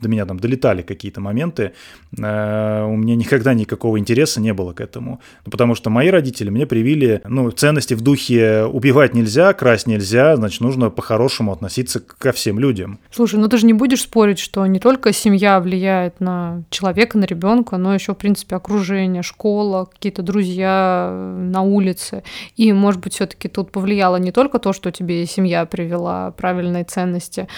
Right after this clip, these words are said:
Speaker 2: но и, э, как бы у тебя была здоровая обстановка вне дома.
Speaker 1: Ты ж понимаешь, что это, ну, м-, моя семья одна, это одна точка на вот этом радаре,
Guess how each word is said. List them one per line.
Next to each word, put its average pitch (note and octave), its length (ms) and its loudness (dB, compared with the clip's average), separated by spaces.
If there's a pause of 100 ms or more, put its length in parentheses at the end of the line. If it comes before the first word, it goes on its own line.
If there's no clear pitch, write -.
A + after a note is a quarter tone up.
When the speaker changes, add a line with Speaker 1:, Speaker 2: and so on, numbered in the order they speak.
(200)
Speaker 2:
но G3 260 2
и, G3+ 400 0
э, A3 460 -8
как F3+ 160 -12
бы F3 100 -6
у F3+ 40 -6
тебя F#3+ 240 0
была F#3 220 0
здоровая F#3+ 420 0
обстановка F#3 680 -2
вне F3 400 2
дома. E3 380 -2
Speaker 1:
Ты D3 80 0
ж - 60 -6
понимаешь, D#3+ 320 0
что - 200 -2
это, A2+ 840 0
ну, A#2 300 -2
м-, A#2+ 240 -4
моя C3+ 280 2
семья G#2+ 400 0
одна, G2+ 320 -4
это A#2 260 -2
одна A#2 280 2
точка A#2+ 380 -4
на G2+ 380 -6
вот F#2+ 160 -10
этом - 180 -10
радаре, G2+ 500 -4